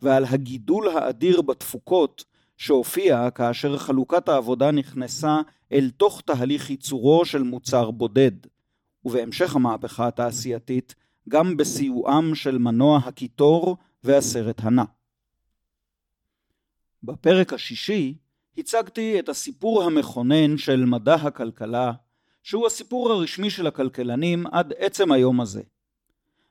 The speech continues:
בחברות קדומות, אנשים עסקו בסחר חליפין, והחליפו ביניהם את הדברים השונים שייצרו, גבינה תמורת מכנסיים. כיוון שסחר החליפין היה מאוד מסורבל ומאוד לא יעיל,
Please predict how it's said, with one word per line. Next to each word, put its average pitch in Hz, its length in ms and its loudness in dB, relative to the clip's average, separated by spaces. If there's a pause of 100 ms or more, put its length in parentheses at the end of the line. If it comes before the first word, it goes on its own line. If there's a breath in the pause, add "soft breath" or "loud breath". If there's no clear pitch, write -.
בחברות 156 540 2
קדומות, 139 640 -4 (280)
אנשים 254 360 -2
עסקו 220 380 0
בסחר 175 520 2
חליפין, 123 680 -4 (760)
והחליפו 151 640 0
ביניהם 127 680 0 (280)
את - 140 -10
הדברים 143 460 4
השונים 135 480 2
שייצרו, 123 640 -4 (540)
גבינה 139 640 6
תמורת 131 380 0
מכנסיים. 117 840 -10 (680)
כיוון 185 280 0
שסחר 170 580 0
החליפין 131 640 0
היה 135 380 4
מאוד 139 360 4
מסורבל 127 760 0
ומאוד 123 380 0
לא 135 140 4
יעיל, 170 520 2